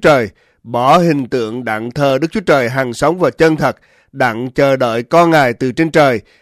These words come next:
là Đức Chúa Giêsu mà Ngài đã khiến từ kẻ chết sống lại, tức là đấng giải cứu chúng ta khỏi cơn thành nộ ngày sau."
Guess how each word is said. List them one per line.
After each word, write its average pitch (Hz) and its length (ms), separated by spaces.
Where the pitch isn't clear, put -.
là 127 240
Đức 151 140
Chúa 196 60
Giêsu 165 440
mà 131 200
Ngài 117 240
đã 104 160
khiến 190 280
từ 147 100
kẻ 117 160
chết 175 240
sống 190 160
lại, 107 260
tức 196 180
là 127 200
đấng 147 300
giải 110 240
cứu 160 200
chúng 165 200
ta 135 200
khỏi 107 280
cơn 135 260
thành 110 240
nộ 92 180
ngày 95 200
sau." 104 380